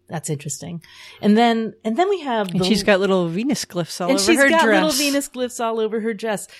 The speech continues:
Speaker 1: I o-, often think of her as one of the little, you know, faces of the Empress.
Speaker 2: Right. Well, she
Speaker 1: Yeah.
Speaker 2: is,
Speaker 1: She is
Speaker 2: being,
Speaker 1: the
Speaker 2: being
Speaker 1: Em-,
Speaker 2: Venus,
Speaker 1: Venus,
Speaker 2: the
Speaker 1: right?
Speaker 2: Empress.
Speaker 1: Yeah.
Speaker 2: Yep.
Speaker 1: So Venus is saying hello through that.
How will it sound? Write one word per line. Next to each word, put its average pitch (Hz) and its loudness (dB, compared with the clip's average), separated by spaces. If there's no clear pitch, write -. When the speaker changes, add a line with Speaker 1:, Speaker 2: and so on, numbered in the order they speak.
Speaker 1:
I 226 -2
o-, 240 -2
often 220 -4
think 208 -2
of 190 -10
her 175 -8
as 156 -10
one 175 -6
of 165 -8
the 175 -6
little, 170 -6
you 196 -10
know, 147 -8
faces 165 -6
of 151 -10
the 151 -6
Empress. 151 -10
Speaker 2:
Right. 226 4
Well, 190 2
she 190 0
Speaker 1:
Yeah. 330 4
Speaker 2:
is, 185 0
Speaker 1:
She 202 4
is 185 6
Speaker 2:
being, 185 2
Speaker 1:
the 190 -4
Speaker 2:
being 190 4
Speaker 1:
Em-, 190 2
Speaker 2:
Venus, 269 4
Speaker 1:
Venus, 180 -2
Speaker 2:
the 185 0
Speaker 1:
right? 185 0
Speaker 2:
Empress. 214 0
Speaker 1:
Yeah. 240 -2
Speaker 2:
Yep. 226 -2
Speaker 1:
So 185 -6
Venus 214 -8
is 185 -10
saying 170 -12
hello 165 -8
through 156 -12
that. 143 -12